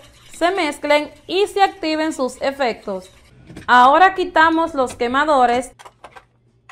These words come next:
y los centramos en la mezcla por tres minutos. Y verás cómo esto les va a aflojar todo el sucio, la grasa y el cochambre.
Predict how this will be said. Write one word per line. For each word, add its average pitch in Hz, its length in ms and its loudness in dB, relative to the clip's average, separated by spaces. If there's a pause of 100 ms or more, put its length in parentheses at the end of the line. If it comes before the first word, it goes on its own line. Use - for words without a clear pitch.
(400)
y 349 120 -2
los 392 180 2
centramos 339 600 0
en 254 180 -6
la 294 120 2
mezcla 277 580 -4
por 233 200 -2
tres 214 280 -8
minutos. 240 600 -4 (2250)
Y 339 120 0
verás 339 480 4
cómo 359 320 2
esto 320 300 0
les 277 240 -4
va 302 160 6
a 330 40 4
aflojar 247 600 2
todo 233 240 0
el 285 100 -2
sucio, 254 520 -4 (340)
la 262 240 4
grasa 294 560 2
y 220 220 -6
el 202 120 -8
cochambre. 214 720 -4